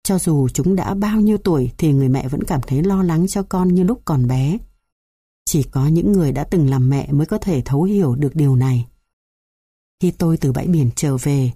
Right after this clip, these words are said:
chuông điện thoại trong nhà reo liên tục. Tôi nhấc ống nghe lên. Trong điện thoại,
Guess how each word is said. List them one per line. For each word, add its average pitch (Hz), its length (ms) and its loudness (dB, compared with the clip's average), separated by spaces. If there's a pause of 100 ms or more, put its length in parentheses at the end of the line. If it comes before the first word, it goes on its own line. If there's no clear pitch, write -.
(360)
chuông 220 220 2
điện 175 160 0
thoại 147 200 -2
trong 202 220 0
nhà 147 260 0
reo 208 200 -2
liên 208 180 2
tục. - 240 -4 (640)
Tôi 165 140 2
nhấc 202 180 2 (100)
ống 151 220 2
nghe 175 180 2
lên. 160 240 2 (680)
Trong 185 180 0
điện 156 200 -2
thoại, 131 320 -4